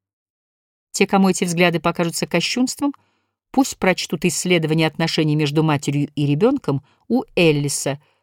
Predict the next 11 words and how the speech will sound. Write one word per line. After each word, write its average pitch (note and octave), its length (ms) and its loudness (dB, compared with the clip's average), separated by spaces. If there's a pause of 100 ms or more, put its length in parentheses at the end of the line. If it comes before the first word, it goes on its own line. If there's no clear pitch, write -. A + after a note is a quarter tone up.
(140)
почти E3 420 -2
совпадающее C#3+ 920 -2
по - 140 -8
своему C#3 380 -2
смыслу B2+ 600 -6 (300)
с - 160 -6
нашими. C3 580 -2 (1600)
Мать, F#3+ 600 4 (560)
вероятно, E3+ 500 4
испугалась D3 560 2
бы, D3 200 0